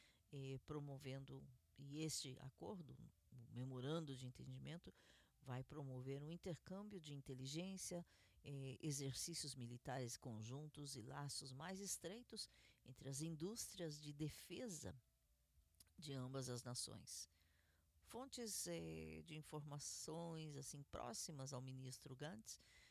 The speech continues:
eh, expressaram um otimismo de que a visita vai ajudar a avançar a relação, a, ou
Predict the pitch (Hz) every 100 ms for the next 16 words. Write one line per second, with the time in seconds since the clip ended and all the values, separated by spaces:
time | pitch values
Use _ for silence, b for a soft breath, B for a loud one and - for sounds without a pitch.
0 | B B 151 139 135 127 131 - 165 -
1 | 170 190 190 202 214 240 202 180 220 220
2 | 160 127 - B B B 147 147 147 143
3 | 147 139 151 - 156 143 135 143 143 135
4 | 131 135 156 170 156 147 - 160 160 175
5 | 156 143 143 135 127 - 147 160 - B
6 | B B B - 127 - 135